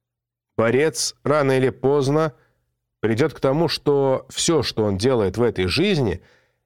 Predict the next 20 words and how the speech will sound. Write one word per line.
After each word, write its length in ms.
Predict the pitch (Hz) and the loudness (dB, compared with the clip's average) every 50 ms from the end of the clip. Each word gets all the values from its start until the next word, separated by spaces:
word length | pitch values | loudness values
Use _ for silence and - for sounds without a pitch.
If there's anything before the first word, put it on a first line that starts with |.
| _ | _
это 240 | - 139 135 127 151 | -2 -2 0 0 0
борьба 560 | 135 127 135 131 123 104 101 117 131 151 165 | 0 2 0 0 0 0 0 0 0 0 -2
или 300 | 165 - - 127 123 127 | -2 -4 -4 -2 0 0
отсутствие 680 | 143 151 151 - - 233 226 - - - - 104 101 92 | 0 0 0 -2 -2 -2 -2 -2 -4 -4 -2 -2 -2 0
борьбы. 440 | 87 101 98 90 76 71 71 71 - _ _ _ _ _ _ _ _ _ _ _ _ _ _ _ _ _ _ _ _ _ _ _ _ _ _ _ _ - | 0 -2 -2 -2 -2 -4 -6 -6 -8 _ _ _ _ _ _ _ _ _ _ _ _ _ _ _ _ _ _ _ _ _ _ _ _ _ _ _ _ -4
Борцу 520 | 98 131 135 131 135 - - 180 185 180 | -2 -2 -2 -2 -2 -2 0 2 2 2
никогда 440 | 170 156 143 - 160 147 143 156 156 | 2 0 0 0 -2 0 0 0 0
не 100 | 151 139 | 0 0
победить 500 | 131 151 147 139 151 151 156 190 165 131 | 0 -2 -2 0 -2 0 0 -2 -2 -2
в 60 | 110 | 0
главной 420 | 117 135 147 147 123 131 139 143 | 0 2 2 2 2 0 0 0
битве, 360 | 131 - - - - - 98 90 | 0 0 -2 -4 -2 -2 -4 -4
потому 280 | - - 110 120 131 | -2 -2 0 0 0
что 160 | 127 - 135 | -2 -2 -2
главная 480 | 113 117 139 160 160 131 131 135 143 139 | -2 0 0 0 2 0 0 0 0 0
битва 480 | 131 139 202 220 196 - - 104 87 78 | 0 0 -2 -2 -2 -2 -2 -4 -4 -4
в 80 | - | -6
каждый 440 | - - 180 185 175 139 143 156 147 | -4 -2 0 0 0 0 -2 -2 0
новый 360 | 143 139 139 139 131 131 123 | 0 0 0 0 0 0 -2
день. 320 | 107 95 - - - - | -2 -6 -8 -10 -12 -14